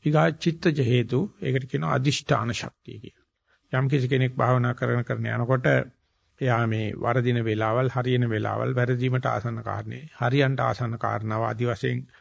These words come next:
දැනගන්නකොට එයාට තේරුම් ගන්න පුළුවන් වෙනවා චිත්ත ශක්තියක්, අදිෂ්ඨාන ශක්තියක් වැඩ කරනවා. අර කරලා කරලා පුරුදු වෙච්ච පුරුද්දේ.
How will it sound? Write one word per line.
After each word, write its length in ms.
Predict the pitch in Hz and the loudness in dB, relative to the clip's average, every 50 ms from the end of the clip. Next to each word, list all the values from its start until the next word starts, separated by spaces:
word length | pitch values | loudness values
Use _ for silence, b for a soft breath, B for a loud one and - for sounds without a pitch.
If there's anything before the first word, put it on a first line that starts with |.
| b b b b b | b b b b b
දැනගන්නකොට 720 | b - 127 127 135 135 139 139 139 151 143 156 156 160 | b 4 6 6 6 6 4 2 2 0 0 -2 -2 0
එයාට 1200 | 180 180 156 127 - - _ _ _ _ _ _ _ _ - 123 104 - - - 135 131 135 135 127 - | 2 2 2 0 -2 -6 _ _ _ _ _ _ _ _ -12 -10 -10 -10 -4 0 2 2 2 2 0 -2
තේරුම් 360 | - 135 127 131 135 139 139 | 0 2 4 4 4 2 2
ගන්න 260 | 135 135 123 131 123 | 2 2 2 2 0
පුළුවන් 320 | 120 117 123 131 135 135 | 0 2 2 2 4 4
වෙනවා 260 | 135 135 139 151 156 131 | 2 2 2 0 0 -2
චිත්ත 300 | - - 131 - - 165 | -2 -4 -6 -2 -2 -2
ශක්තියක්, 580 | - - 131 - - - 120 104 104 104 - _ - - _ _ _ _ _ _ _ _ _ _ - | -2 -2 -4 -4 -6 -4 -4 -2 -2 -2 -6 _ -20 -20 _ _ _ _ _ _ _ _ _ _ -6
අදිෂ්ඨාන 500 | 123 117 143 135 - - 165 160 156 156 | -4 -2 -2 -2 -2 2 2 4 4 4
ශක්තියක් 680 | 131 - 135 131 - - - 147 135 135 - _ - - B B B B B | 2 0 -2 -6 -6 -4 -2 -2 -2 -2 -4 _ -20 -20 B B B B B
වැඩ 240 | - 123 127 143 | -2 0 0 0
කරනවා. 460 | 131 143 143 123 110 92 98 117 147 196 - _ _ _ _ _ _ _ _ _ _ _ _ - | 2 2 2 2 2 0 0 0 0 -2 -4 _ _ _ _ _ _ _ _ _ _ _ _ -6
අර 140 | 127 123 120 110 110 104 98 - - - _ - | -2 0 2 2 2 0 -2 -4 -8 -14 _ -6
කරලා 280 | - 139 123 131 139 | -2 0 2 2 0
කරලා 220 | 135 143 135 131 123 | 2 2 0 0 0
පුරුදු 260 | 127 - 127 117 127 | -2 -6 -6 -2 0
වෙච්ච 220 | 127 127 127 - | 0 0 0 -2
පුරුද්දේ. 460 | 175 175 175 165 147 135 127 98 - | 0 2 4 2 2 0 -4 -6 -6